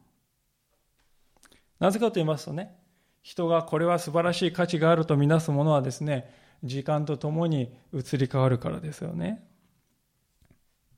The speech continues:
まあ、一つの面白い例がありまして、えー、今から五百年近く前の千六百三十年代にですね、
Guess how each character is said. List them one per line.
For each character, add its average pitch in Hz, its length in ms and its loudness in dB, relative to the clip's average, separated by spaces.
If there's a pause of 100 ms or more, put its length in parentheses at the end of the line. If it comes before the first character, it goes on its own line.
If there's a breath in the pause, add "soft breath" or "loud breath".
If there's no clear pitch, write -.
(300)
ま 151 80 -6
あ、 127 40 -6
一 160 160 -6
つ - 100 -10
の 139 80 -4
面 139 160 -4
白 160 240 -2
い 143 40 0
例 139 140 0
が 127 100 -2
あ 127 60 -2
り 123 80 -2
ま 131 120 -4
し - 120 -12
て、 - 220 -14 (520 soft breath)
え - 500 -14
ー、 185 480 -16 (460)
今 147 180 2
か 139 100 -2
ら 127 100 2
五 131 140 0
百 143 260 2
年 143 320 4
近 139 240 -2
く 131 100 -2
前 117 240 2
の 117 120 -4
千 147 240 0
六 131 200 -2
百 139 180 -2
三 147 280 -8
十 143 160 -4
年 143 220 -2
代 120 200 -4
に 120 200 -6
で 170 100 -8
す - 100 -14
ね、 147 240 -6